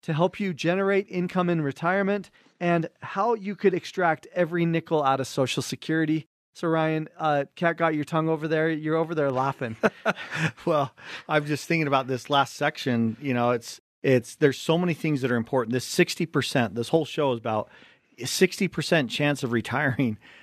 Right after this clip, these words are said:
Speaker 2: The, the cat doesn't have my tongue. I want to blast it from the rooftops that <laughs> this is one of the things that you need to plan for, and that starts with income. We talk about it all the time, Tyson, and maximizing and diversifying your income sources.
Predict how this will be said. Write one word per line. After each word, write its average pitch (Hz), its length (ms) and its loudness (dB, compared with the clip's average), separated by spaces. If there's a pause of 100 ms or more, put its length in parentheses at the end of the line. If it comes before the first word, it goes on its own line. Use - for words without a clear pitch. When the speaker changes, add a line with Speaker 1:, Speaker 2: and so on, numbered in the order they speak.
(140)
Speaker 2:
The, 143 240 4
the 135 180 -4
cat 170 240 2
doesn't 156 220 -2
have 147 160 2
my 123 140 -2
tongue. 156 280 0
I 127 100 0
want 135 200 2
to 117 60 -2
blast 127 500 -2
it 127 80 -8
from 127 180 2
the 117 80 2
rooftops 127 680 0
that - 280 2
<laughs> - 420 -4
this 175 280 2
is 196 120 -2
one 160 220 0
of 165 80 -4
the 160 120 0
things 147 340 -2
that 143 100 0
you 139 160 0
need 143 200 2
to 135 40 -4
plan 139 320 0
for, 113 300 0
and 123 200 -4
that 135 160 2
starts - 380 -2
with - 140 -4
income. 104 280 0
We 131 120 -2
talk 151 240 2
about 127 200 0
it 117 60 -2
all 113 160 2
the 110 80 -4
time, 104 220 -2
Tyson, 104 480 -2 (300)
and 123 280 0
maximizing 135 1040 0
and 117 120 0
diversifying 113 720 -2
your 107 140 -2
income 117 460 0
sources. 110 500 -2